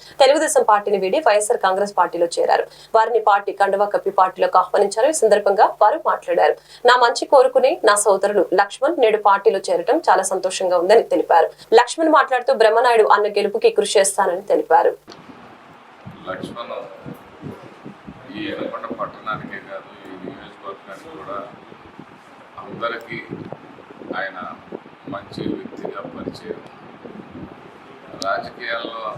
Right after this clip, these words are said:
Speaker 2: ఆయన చాలా కాలం నుంచి రాజకీయాల్లో, నాతో ముఖ్యంగా రాజకీయాల్లో నేను ఆయన ఒకేసారి రాజకీయాల్లో ముందుకి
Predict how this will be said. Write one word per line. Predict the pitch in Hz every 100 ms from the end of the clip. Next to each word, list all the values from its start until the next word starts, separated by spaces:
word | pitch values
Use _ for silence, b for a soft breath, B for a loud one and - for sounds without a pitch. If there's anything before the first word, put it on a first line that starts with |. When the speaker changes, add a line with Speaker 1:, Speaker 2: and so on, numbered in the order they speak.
| -
Speaker 2:
ఆయన | 95 98 95 87 85 - - - - - - - - - - - - - - -
చాలా | - - - 95 95 -
కాలం | 98 -
నుంచి | - - - 87
రాజకీయాల్లో, | 87 - - - - - - - - - 415 - - - - - - - - - - - - - - 107 - -
నాతో | 107 123 -
ముఖ్యంగా | 113 - - - 123 127 123 117 110 101
రాజకీయాల్లో | 101 104 107 - 110 107 107 104 98 - - - - - - - - -
నేను | - 113 113 110
ఆయన | 101 95 98 87
ఒకేసారి | - - 95 90 95 92 - - - 87 - - - -
రాజకీయాల్లో | - - - - - - - - - -
ముందుకి | - - - - -